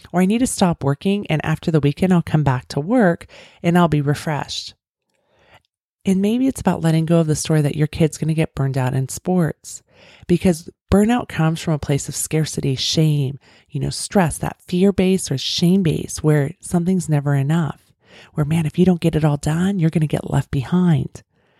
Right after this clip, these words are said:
That's where burnout comes from. But if it's like, "Hey,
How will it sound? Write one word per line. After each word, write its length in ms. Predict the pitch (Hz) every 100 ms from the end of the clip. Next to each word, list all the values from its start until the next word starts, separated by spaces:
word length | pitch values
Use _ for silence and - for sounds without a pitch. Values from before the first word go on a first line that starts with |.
| _
That's 240 | - 226 -
where 80 | 220
burnout 420 | 160 139 135 -
comes 320 | - 190 220
from. 380 | - 135 175 240 _ _ _ _
But 160 | - 202
if 140 | 202
it's 180 | 202 -
like, 180 | 180 175
"Hey, 600 | - 147 254 240 180 135